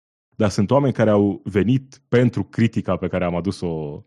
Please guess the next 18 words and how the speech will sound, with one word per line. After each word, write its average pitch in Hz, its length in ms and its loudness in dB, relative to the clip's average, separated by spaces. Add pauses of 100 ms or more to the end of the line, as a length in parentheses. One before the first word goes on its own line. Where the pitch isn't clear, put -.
(200)
liderilor 98 580 2
de 90 100 -2
opinie 95 400 2
din 87 180 -2
extrema 90 400 0
dreaptă, 80 600 -6 (360)
cu 110 60 2
mesaje 202 320 4
critice 117 380 0
la 87 100 0
început, 143 600 -4 (600)
și - 120 -2
apoi 151 360 2
unii 151 200 6
dintre 110 280 4
ei 120 480 4
au 110 180 4
rămas 107 560 0